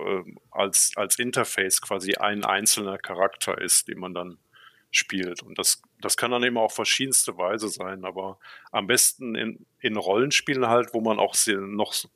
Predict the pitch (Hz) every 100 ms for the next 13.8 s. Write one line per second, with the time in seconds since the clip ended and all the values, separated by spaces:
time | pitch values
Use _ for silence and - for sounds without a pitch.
0 | - 104 98 101 - 104 107 123 - 104
1 | - 92 - 85 - 85 82 - - 80
2 | 82 - - 92 92 90 - - - -
3 | - 110 - 131 117 107 110 117 113 -
4 | 110 107 107 98 92 98 98 92 - -
5 | 104 98 95 90 87 113 135 - - 95
6 | 92 90 - - 98 95 95 92 98 -
7 | 110 95 98 98 98 87 90 104 110 110
8 | - - - - _ _ _ - _ -
9 | - 98 95 95 120 131 127 107 98 104
10 | 90 - 104 120 107 - 87 - - -
11 | 87 - 85 85 92 107 101 - 90 90
12 | - 90 90 98 82 92 90 92 87 85
13 | - - _ - 101 104 98 92